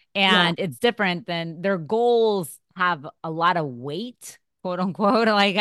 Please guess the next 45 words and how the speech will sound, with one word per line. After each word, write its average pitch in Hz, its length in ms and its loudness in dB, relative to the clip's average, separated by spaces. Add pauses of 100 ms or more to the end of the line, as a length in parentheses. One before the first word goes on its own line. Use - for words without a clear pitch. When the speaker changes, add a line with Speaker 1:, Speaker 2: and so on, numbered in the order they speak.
Speaker 2:
added 180 380 2
to 208 100 -4
them 208 240 -6 (300)
versus, 233 300 0
like, 196 140 -2
the 180 120 -2
average 165 320 -2
person 160 320 -4
that 151 120 -6
just 143 160 -12
might 151 200 -4
wanna, 156 220 -4
like, 170 200 -4
lower 139 300 -2
their 196 160 0
cholesterol 185 680 0
or 190 300 2
lose 175 300 -4
weight. 202 300 0 (200)
You 220 100 4
have 185 100 2
an 170 80 -4
athlete 185 500 2
that 160 160 -2
it 143 100 -8
depends 160 360 -6
on 139 220 -4
making 165 340 -4
a 170 80 -2
team, 175 540 -6
going 175 260 -4
to 185 60 -6
college, 208 480 0
playing 160 300 -6
sports 165 420 -6
or 160 60 -6
whatever 151 360 -4
it 156 120 -2
is. 175 480 0 (360)
The 175 400 -2
consequence 226 760 -4
of 151 120 -6
not 269 260 -4
performing 170 560 -6
well 156 500 -2